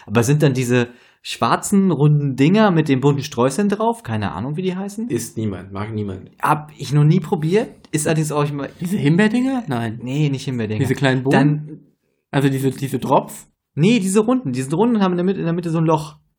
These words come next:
Speaker 1: Also so ein bisschen kranzartig sind die und da ist dann so bunte Streusel drauf. Keine
Speaker 2: Das ist,
Speaker 1: Ahnung, wie die
Speaker 2: das ist,
Speaker 1: heißen.
Speaker 2: ähm, ja, ich weiß, was du meinst. Das ist ganz,
Speaker 1: Mhm.
Speaker 2: also ganz flach.
Speaker 3: Ah, komplett bunte Streusel.
Speaker 1: Ja.
Speaker 3: Dann
Speaker 2: Ja.
Speaker 3: weiß ich, was du meinst,
Speaker 2: Ganz
Speaker 3: ja.
Speaker 2: flach und wie so ein, wie so ein Kranz. Also
Speaker 3: Ja.
Speaker 2: nur, und dann
Speaker 3: Ja,
Speaker 2: noch
Speaker 3: ich hab's doch schon verstanden.
Speaker 2: Entschuldigung.
Speaker 1: Also, ey, also dieses Paket bestand aus den Dingern, zwei Stück.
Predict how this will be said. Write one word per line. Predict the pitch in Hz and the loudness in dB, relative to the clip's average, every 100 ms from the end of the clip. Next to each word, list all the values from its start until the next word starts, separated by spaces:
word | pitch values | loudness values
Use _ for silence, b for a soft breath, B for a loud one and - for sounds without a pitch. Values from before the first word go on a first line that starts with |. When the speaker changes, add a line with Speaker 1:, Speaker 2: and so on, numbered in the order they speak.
| _ _ - | _ _ -2
Speaker 1:
Also | 127 135 | 0 2
so | 127 131 | 0 0
ein | |
bisschen | 139 147 117 | -2 -2 -2
kranzartig | - 156 156 - 95 101 101 | 0 0 0 -6 -8 -8 -6
sind | 101 95 | -6 -4
die | 104 | -2
und | 101 | 0
da | 117 | 0
ist | 123 | 0
dann | 131 | -2
so | 120 120 | 0 0
bunte | 117 123 117 | -2 -4 -6
Streusel | - 113 107 | -4 -4 -4
drauf. | - - | -8 -10
Keine | - - | -4 0
Speaker 2:
Das | 143 | 2
ist, | |
Speaker 1:
Ahnung, | 143 | 2
wie | |
die | 139 | 0
Speaker 2:
das | - - | 0 -2
ist, | 131 | 0
Speaker 1:
heißen. | 139 | 2
Speaker 2:
ähm, | 135 127 - - _ _ _ _ - | 2 0 -4 -14 _ _ _ _ -2
ja, | 135 127 | 0 2
ich | - | 0
weiß, | 139 | -2
was | 139 | -4
du | 123 | -6
meinst. | 110 98 95 - _ | -4 -4 -8 -16 _
Das | - 117 | -10 -10
ist | 117 | -4
ganz, | 127 151 | -2 0
Speaker 1:
Mhm. | |
Speaker 2:
also | 123 | 0
ganz | 120 135 | 0 0
flach. | - 139 196 - | 0 -2 -2 -2
Speaker 3:
Ah, | 170 185 | -2 0
komplett | 180 156 208 | 0 0 -2
bunte | 170 151 - | -2 -4 -6
Streusel. | - 131 - 120 | -6 -4 -4 -4
Speaker 1:
Ja. | 123 | -2
Speaker 3:
Dann | 120 143 | 0 2
Speaker 2:
Ja. | |
Speaker 3:
weiß | 151 151 | 4 2
ich, | 123 | -2
was | 120 - | -8 -8
du | |
meinst, | 120 120 | -8 -4
Speaker 2:
Ganz | 135 143 | -2 -2
Speaker 3:
ja. | |
Speaker 2:
flach | 147 170 - | -2 -4 -4
und | 147 135 | -4 -2
wie | |
so | 156 | -2
ein, | 151 135 | -4 -4
wie | |
so | 131 | -4
ein | 131 120 | -4 -6
Kranz. | - 147 196 - - | -6 -8 -8 -12 -14
Also | 123 113 | -10 -2
Speaker 3:
Ja. | 131 | 0
Speaker 2:
nur, | 131 131 - | 2 0 -4
und | - 127 | -6 0
dann | 151 | 2
Speaker 3:
Ja, | 202 | 4
Speaker 2:
noch | 202 | 4
Speaker 3:
ich | 165 | 0
hab's | 165 | -2
doch | - | -4
schon | 160 175 | -4 -2
verstanden. | 156 180 196 | -2 0 2
Speaker 2:
Entschuldigung. | 143 107 - | 0 -2 -8
Speaker 1:
Also, | 127 147 | -8 -6
ey, | 139 | -4
also | 135 139 | -2 0
dieses | 147 185 | 2 0
Paket | 185 190 180 | 0 2 2
bestand | 254 - 139 | 2 2 2
aus | 120 - | 0 0
den | 135 160 | 0 0
Dingern, | 185 208 | -2 -4
zwei | 208 - 175 | -4 -2 -2
Stück. | 190 208 - - | -4 -10 -12 -18